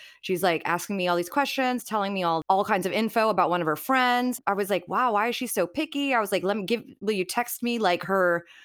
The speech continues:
ideal quote unquote guy, and I'll see if I know somebody." And her list fit one of my Hinge dates. And I reached out to him and I was like,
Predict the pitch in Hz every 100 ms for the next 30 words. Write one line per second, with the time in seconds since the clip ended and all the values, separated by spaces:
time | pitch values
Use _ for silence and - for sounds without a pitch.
0 | - - 175 160 208 202 190 180 170 170
1 | - 208 190 175 170 - 190 175 156 180
2 | 170 180 240 320 _ _ - - - 196
3 | 185 185 - - 220 196 196 185 - -
4 | 185 330 403 202 160 139 110 143 - _
5 | _ - - - - 208 214 190 180 240
6 | 254 254 214 311 302 269 - - - 247
7 | 247 - 202 214 196 175 277 330 175 151
8 | 143 - - 180 170 190 196 185 220 -
9 | 214 147 143 160 151 160 147 175 156 151
10 | -